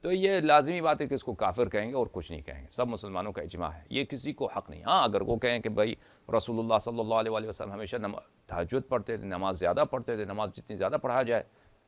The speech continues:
اس لحاظ سے کہے، اچھی بات ہے، لیکن ایک ایسا نماز کہ آپ اپنے سے بنائیں، بیس رکعت نماز بنائیں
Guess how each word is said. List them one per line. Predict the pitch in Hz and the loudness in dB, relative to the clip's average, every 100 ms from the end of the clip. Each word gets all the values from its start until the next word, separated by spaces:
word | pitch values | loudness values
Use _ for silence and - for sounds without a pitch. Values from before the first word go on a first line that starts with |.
| - - | -20 -4
اس | 151 135 | -2 -2
لحاظ | 110 87 101 165 175 | -2 2 8 8 8
سے | - 180 | 4 2
کہے، | 143 151 143 107 - - - | 6 8 6 4 -4 -20 -14
اچھی | 87 - 95 | -14 -6 -2
بات | 82 80 | -2 -2
ہے، | 92 | -2
لیکن | 104 127 | -2 -2
ایک | 123 | 4
ایسا | 123 117 | 6 6
نماز | 139 117 123 120 - - _ _ - | 4 4 6 4 2 -8 _ _ -2
کہ | |
آپ | 117 117 | 2 4
اپنے | 113 127 | 2 -2
سے | 107 | -2
بنائیں، | 92 82 80 | -4 -6 -6
بیس | 101 120 117 | 0 0 0
رکعت | 110 104 | -2 -2
نماز | 107 117 95 | 2 4 4
بنائیں | 104 98 | 0 -2